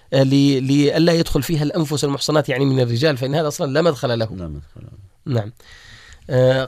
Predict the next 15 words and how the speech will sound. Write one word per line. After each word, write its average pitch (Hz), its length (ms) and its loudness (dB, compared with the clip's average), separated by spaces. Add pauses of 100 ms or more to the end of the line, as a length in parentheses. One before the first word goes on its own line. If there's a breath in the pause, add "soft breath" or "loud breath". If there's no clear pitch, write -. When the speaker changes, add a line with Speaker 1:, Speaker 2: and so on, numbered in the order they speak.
Speaker 1:
قال 190 300 4
بعد 156 200 -2
ذلك: 170 400 -4
"والمحصنات 156 520 -4
من 151 120 -2
النساء 151 500 -2 (920)
إلا 160 520 -4 (440)
ما 131 160 -4
ملكت 135 360 -6
أيمانكم". 117 540 -6 (220)
إذن 123 160 -4
هنا 156 220 -2
ماذا؟ 131 340 -2 (1040)
آه، 113 380 -4
استثناء. 127 460 -10